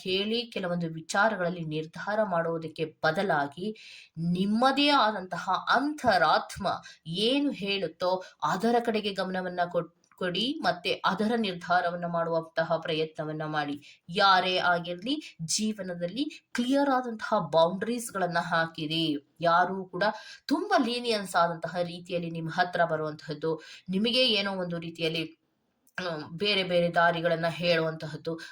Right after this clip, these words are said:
ಆ ರೀತಿ ಯಾರನ್ನು ಕೂಡ ಹತ್ರದಲ್ಲಿ ಇಟ್ಕೋಕೂಡ್ದು ಅನ್ನೋದನ್ನ ಹೇಳ್ತಾ ಇದ್ದಾರೆ. ಇನ್ನೊಂದೇನು ಅಂದ್ರೆ, ಜೀವನದಲ್ಲಿ ಯಾವಾಗ ನಾವು ಒಬ್ಬ ವ್ಯಕ್ತಿಯನ್ನ ಅತಿಯಾಗಿ ನಂಬ್ತಾ ಇರ್ತೀವೋ, ಆ ವ್ಯಕ್ತಿಯಿಂದ ಕೆಲವೊಂದು ರೀತಿಯ ತೊಂದರೆಗಳು ಕೂಡ ಆಗ್ಬಹುದಲ್ವಾ?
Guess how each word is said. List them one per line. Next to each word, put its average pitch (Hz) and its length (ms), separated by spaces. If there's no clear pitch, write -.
ಆ 190 180
ರೀತಿ 262 340
ಯಾರನ್ನು 165 420
ಕೂಡ 165 200
ಹತ್ರದಲ್ಲಿ 170 640
ಇಟ್ಕೋಕೂಡ್ದು 165 840
ಅನ್ನೋದನ್ನ 156 400
ಹೇಳ್ತಾ 165 380
ಇದ್ದಾರೆ. 135 280
ಇನ್ನೊಂದೇನು 254 640
ಅಂದ್ರೆ, 190 280
ಜೀವನದಲ್ಲಿ 254 1000
ಯಾವಾಗ 180 480
ನಾವು 175 300
ಒಬ್ಬ 156 140
ವ್ಯಕ್ತಿಯನ್ನ 165 680
ಅತಿಯಾಗಿ 220 800
ನಂಬ್ತಾ 175 360
ಇರ್ತೀವೋ, 160 560
ಆ 233 100
ವ್ಯಕ್ತಿಯಿಂದ 226 720
ಕೆಲವೊಂದು 240 640
ರೀತಿಯ 214 280
ತೊಂದರೆಗಳು 175 520
ಕೂಡ 185 220
ಆಗ್ಬಹುದಲ್ವಾ? 165 960